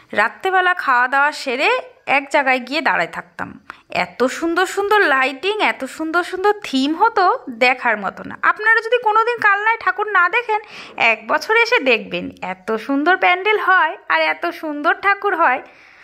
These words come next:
খুব ভালো লাগবে। আর এই যে ঠাকুরটা দেখছেন, এটা হচ্ছে তেত্রিশ কোটি দেবতাকে নিয়ে এই ঠাকুরটা হয়েছে। কত সুন্দর না দেখতে, খুব ভালো লাগছে।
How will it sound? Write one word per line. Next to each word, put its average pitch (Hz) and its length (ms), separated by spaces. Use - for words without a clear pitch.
খুব 415 380
ভালো 214 260
লাগবে। 156 320
আর 277 140
এই 320 100
যে 381 100
ঠাকুরটা 370 320
দেখছেন, 403 360
এটা 285 240
হচ্ছে 440 400
তেত্রিশ 480 500
কোটি 415 220
দেবতাকে 285 480
নিয়ে 339 180
এই 247 220
ঠাকুরটা 185 440
হয়েছে। - 360
কত 180 320
সুন্দর 294 540
না 359 320
দেখতে, 294 580
খুব 330 420
ভালো 180 260
লাগছে। - 420